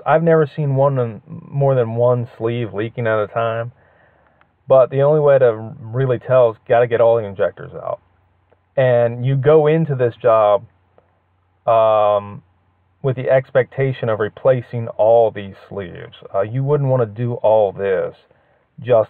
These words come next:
to do one sleeve. You know, it's not like we're doing all that, that 'cause, 'cause the, the, the biggest part of the job is the labor to get the injectors out. Replacing these sleeves, you know, that, that's kind of a fraction, but the time is getting the injectors out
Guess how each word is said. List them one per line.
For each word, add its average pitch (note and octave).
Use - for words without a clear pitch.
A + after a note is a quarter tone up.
to A2+
do G#2
one G2
sleeve. G2+
You A2+
know, G#2+
it's G#2
not C3
like A#2
we're A2+
doing A#2+
all A#2+
that, A#2
that -
'cause, D3
'cause D3
the, C3+
the, C3+
the C#3
biggest D3
part D3+
of A#2
the A2+
job C3+
is G#2+
the G#2+
labor G#2+
to -
get G#2+
the A2
injectors G2
out. -
Replacing E3
these C3+
sleeves, C#3
you C3+
know, B2
that, C3+
that's C#3
kind D3
of B2+
a A2+
fraction, B2
but A#2+
the -
time D3
is G#2+
getting B2
the B2
injectors A#2
out A#2+